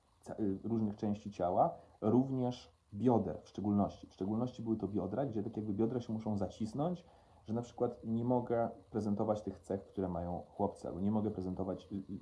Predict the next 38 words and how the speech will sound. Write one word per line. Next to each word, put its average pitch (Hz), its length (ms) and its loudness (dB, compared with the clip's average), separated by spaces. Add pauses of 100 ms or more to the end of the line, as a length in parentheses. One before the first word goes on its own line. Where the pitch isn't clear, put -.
(160)
y, 92 40 -8
różnych 95 240 -6
cech, 90 180 -6
które 87 200 -6
mają 85 180 -4
dziewczynki 123 420 -4
i 104 60 -2
zachowywać 202 460 -4
się - 80 -10
tak, - 160 -10
jak 202 100 -4
się 90 140 -4 (440)
zachowują, 87 600 0 (280)
mm, 87 260 -6
dziewczynki. 98 540 -4 (1000)
Więc, 90 380 -4
y, 87 420 0
więc 92 200 -8
tego 135 180 4
typu 101 360 0 (340)
rzeczy, 98 460 -2 (380)
y, 101 120 0
bardzo 113 280 2
często 120 260 -2
są 104 140 0
widoczne, 98 500 0
gdy 101 180 -2
zaczynamy 113 480 0
mieć 101 280 -2
to 117 320 0
doświadczenie, 104 640 -2 (100)
że 101 140 -4
jesteśmy, 95 540 -4 (500)
e, 90 280 -2
właśnie, 87 500 -6
e, 85 400 -6
innej 98 300 2
płci. - 440 -6